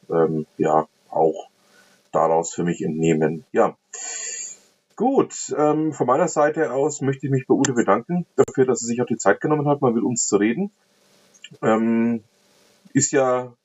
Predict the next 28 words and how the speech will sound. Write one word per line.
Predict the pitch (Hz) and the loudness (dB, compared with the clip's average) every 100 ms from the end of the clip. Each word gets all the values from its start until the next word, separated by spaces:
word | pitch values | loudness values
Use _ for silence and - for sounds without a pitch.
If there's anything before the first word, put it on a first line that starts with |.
| _ | _
leider | 92 92 117 139 131 | -4 0 2 2 0
in | |
letzter | 117 127 135 | 0 -2 -4
Zeit, | - 120 127 - - | 0 0 0 -2 -4
äh, | 92 | -2
sehr | 104 107 | 2 2
selten | 101 117 139 | 2 0 0
vorgekommen, | 147 139 135 143 139 | 0 0 2 0 0
dass | 135 - | -4 0
wir | 113 98 | 2 2
in | 104 104 - | 0 -2 0
dieser | 151 165 | 2 4
Konstellation | 160 151 156 151 - 147 | 2 0 0 0 2 2
auch | 120 131 | 2 0
zusammengekommen | 131 131 135 - 143 | 2 0 0 0 0
sind. | 135 139 135 _ _ - - - - _ _ _ _ _ - | 4 2 0 _ _ -20 -18 -18 -20 _ _ _ _ _ -4
Und, | 120 117 107 - | 0 0 0 0
ähm, | 113 110 - _ _ _ - | 0 0 -8 _ _ _ 0
deshalb | 104 127 | 2 2
auch | 101 101 - | 2 0 0
von | 101 | 0
meiner | 101 110 | 2 2
Seite | - 104 104 | 2 0 2
aus, | 85 - | -2 -4
Ute, | 113 110 104 | 0 2 0
vielen, | - 107 107 | 0 0 2
vielen | 104 95 | 2 0
Dank. | - 82 | -2 -8